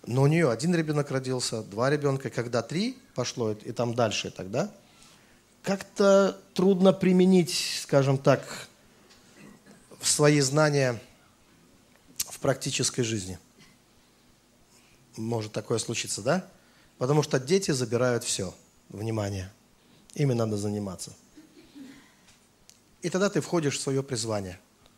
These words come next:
мамы для своих детей. И первой учительницы для своих детей.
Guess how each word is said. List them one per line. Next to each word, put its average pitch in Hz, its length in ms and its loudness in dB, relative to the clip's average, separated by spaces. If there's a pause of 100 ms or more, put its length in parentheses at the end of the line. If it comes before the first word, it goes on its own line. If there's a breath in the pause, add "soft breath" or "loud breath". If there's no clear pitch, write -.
(280)
мамы 104 340 -2 (1400)
для 107 200 -6
своих 107 300 -6
детей. - 400 -12 (1900)
И 120 80 -4
первой 117 340 -2
учительницы 98 540 -8
для 92 160 -12
своих 90 280 -10
детей. - 320 -12